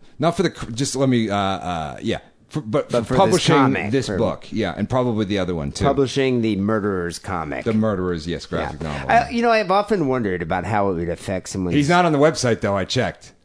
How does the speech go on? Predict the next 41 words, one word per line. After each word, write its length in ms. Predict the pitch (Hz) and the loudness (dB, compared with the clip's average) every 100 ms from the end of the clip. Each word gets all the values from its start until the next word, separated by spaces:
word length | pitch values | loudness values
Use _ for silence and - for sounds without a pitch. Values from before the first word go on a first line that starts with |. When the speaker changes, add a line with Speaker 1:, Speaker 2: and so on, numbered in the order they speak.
| - | -2
Speaker 1:
I 100 | 120 | 2
Speaker 2:
Oh. 60 | |
Speaker 1:
looked 160 | 127 82 | 2 2
up 100 | 127 | 0
the 100 | 113 | 0
website 400 | 107 113 107 95 | 0 0 -2 -4
to 0 | |
see 140 | - 107 | -2 -4
if 60 | |
he's 120 | 95 | -4
still 200 | - 98 | -4 -2
on 140 | 90 90 | 0 0
there. 140 | 82 | -2
He 140 | 82 85 | -2 -2
ain't. 200 | 76 - _ - | -4 -10 _ -6
Speaker 2:
Oh, 80 | 107 | -2
Speaker 1:
They 100 | 107 | 0
Speaker 2:
it's 60 | 107 | 0
Speaker 1:
took 80 | 101 | 0
him 40 | 98 | 0
Speaker 2:
a, 40 | |
Speaker 1:
off. 40 | 107 | 0
Speaker 2:
okay, 100 | - | 0
Speaker 1:
They 80 | 98 | 0
Speaker 2:
they 60 | 95 | 0
Speaker 1:
took 80 | |
Speaker 2:
took 80 | 107 | 0
Speaker 1:
him 80 | 92 | 0
Speaker 2:
it 40 | |
down. 180 | 95 85 | 0 -2
Speaker 1:
off. 140 | 90 92 | -4 -4
Yeah, 260 | 90 76 71 | -4 -6 -6
yeah, 100 | 87 | -4
Speaker 2:
Yeah, 80 | 95 | -4
I 20 | |
Speaker 1:
they 40 | |
Speaker 2:
can 60 | 90 | -2
Speaker 1:
took 0 | 85 | -2
him 60 | |
off. 60 | 90 | -4
Speaker 2:
imagine. 280 | 85 80 | -4 -6